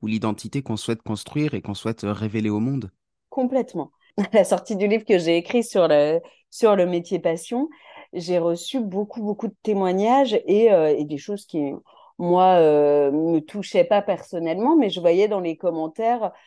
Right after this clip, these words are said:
Speaker 2: Ah oui, ça fait écho avec, euh, mon expérience dans le secteur de l'automobile, dans le secteur de, euh, enfin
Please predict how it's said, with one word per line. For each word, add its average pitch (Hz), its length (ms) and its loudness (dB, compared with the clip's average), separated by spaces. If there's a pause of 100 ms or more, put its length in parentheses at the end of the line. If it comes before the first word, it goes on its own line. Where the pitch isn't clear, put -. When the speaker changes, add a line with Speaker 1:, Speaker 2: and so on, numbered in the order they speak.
(140)
Speaker 2:
Ah 170 120 -2
oui, 226 280 -4
ça 214 180 -4
fait 202 380 -2
écho 226 540 0
avec, 190 500 -4
euh, 160 400 0
mon 175 180 -8
expérience 190 760 -2
dans 180 120 0
le 185 60 -4
secteur 196 480 -4
de 175 100 -4
l'automobile, 190 840 -2 (400)
dans 175 260 0
le 165 540 4
secteur 196 800 -2
de, 170 120 -4
euh, 147 1040 0
enfin 156 240 -8